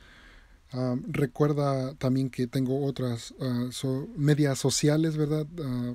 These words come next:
canales para que me sigas en Instagram, en,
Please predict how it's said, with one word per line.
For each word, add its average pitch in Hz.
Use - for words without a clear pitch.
canales 139
para 123
que 123
me 123
sigas 151
en 131
Instagram, 135
en, 123